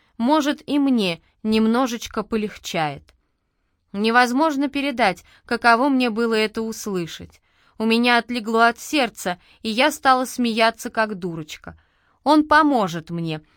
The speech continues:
Фредерик, у которого есть ружье, такой огромный и сильный, что одной рукой поднимает три мешка с зерном.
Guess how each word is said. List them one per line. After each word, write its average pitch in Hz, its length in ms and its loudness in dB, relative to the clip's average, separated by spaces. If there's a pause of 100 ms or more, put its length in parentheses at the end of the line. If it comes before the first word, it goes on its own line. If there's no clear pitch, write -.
(140)
Фредерик, 247 560 -2
у 294 60 -8
которого 220 400 -2
есть 294 340 -4
ружье, 180 640 -6 (380)
такой 254 340 4
огромный 262 500 0
и 226 160 -8
сильный, 202 720 -6 (180)
что - 380 2
одной 220 340 2
рукой 220 380 -2
поднимает 202 720 0
три 202 380 -6
мешка 202 500 -2
с 185 60 -6
зерном. 185 600 -4